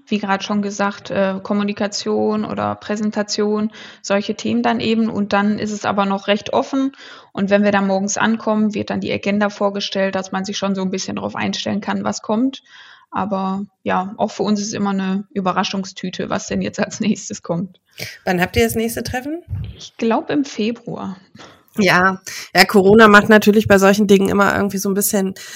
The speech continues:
Speaker 2: äh, einen Strich durch die Rechnung. Inwiefern kann man sowas digitalisieren oder funktioniert das gar nicht?
Speaker 1: Das Ganze lebt ja irgendwie einfach von dem Austausch und der Austausch,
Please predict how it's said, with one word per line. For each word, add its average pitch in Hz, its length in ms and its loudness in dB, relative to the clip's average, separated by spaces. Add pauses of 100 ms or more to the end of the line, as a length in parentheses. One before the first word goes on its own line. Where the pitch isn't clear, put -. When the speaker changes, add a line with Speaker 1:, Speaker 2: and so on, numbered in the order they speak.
(200)
Speaker 2:
äh, 190 60 -4
einen 202 380 -2
Strich 247 300 0
durch 233 160 0
die - 80 -2
Rechnung. 220 460 2
Inwiefern 202 520 4
kann 202 200 4
man 202 180 6
sowas 196 380 2
digitalisieren 190 920 2
oder 208 140 4
funktioniert 190 540 -4
das 190 160 -4
gar 175 240 0
nicht? 190 280 -4 (200)
Speaker 1:
Das 208 180 4
Ganze 208 320 4
lebt 214 240 6
ja 208 80 8
irgendwie 190 320 4
einfach 202 280 2
von 202 160 0
dem 196 140 -2
Austausch 208 640 2
und 208 140 4
der 185 120 4
Austausch, 208 720 2